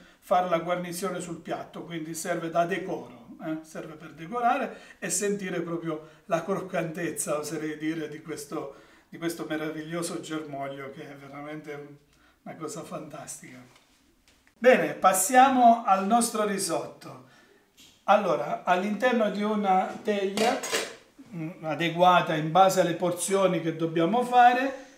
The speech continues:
eh, andiamo a preparare il nostro risotto, il nostro soffritto, ok?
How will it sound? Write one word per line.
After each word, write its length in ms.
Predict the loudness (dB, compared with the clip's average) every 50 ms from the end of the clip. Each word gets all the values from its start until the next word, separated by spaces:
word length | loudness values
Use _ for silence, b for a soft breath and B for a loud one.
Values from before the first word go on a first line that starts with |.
| B B
eh, 380 | -6 -4 -2 0 0 0 -2 -2 -4 -4
andiamo 320 | -2 0 0 2 2 2
a 80 | 2 2
preparare 540 | 2 0 0 2 4 6 8 8 8 6
il 80 | 4 0
nostro 320 | -2 -2 -2 -2 -2 -2
risotto, 460 | -2 -2 -2 0 0 0 0 0 -2 -2
il 80 | 0
nostro 440 | 0 2 2 2 0 0 0 0 0
soffritto, 1000 | 2 2 2 0 0 -2 -2 0 2 2 2 0 -2 -10 -10 -10 -10 -12 -12 B B B B B B B B B
ok? 420 | -10 -8 -4 -2 -2 -2 -2 -4